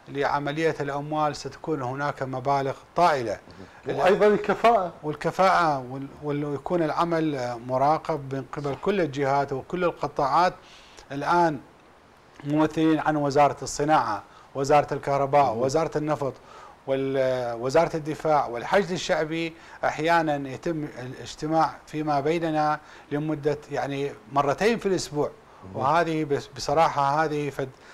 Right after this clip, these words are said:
Speaker 1: تجربة جديدة، أن كل الوزارات القطاعية يجتمعون سوية من أجل،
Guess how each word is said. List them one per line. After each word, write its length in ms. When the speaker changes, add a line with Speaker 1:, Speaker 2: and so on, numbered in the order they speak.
Speaker 1:
تجربة 480
جديدة، 580
أن 200
كل 200
الوزارات 560
القطاعية 800
يجتمعون 760
سوية 460
من 320
أجل، 440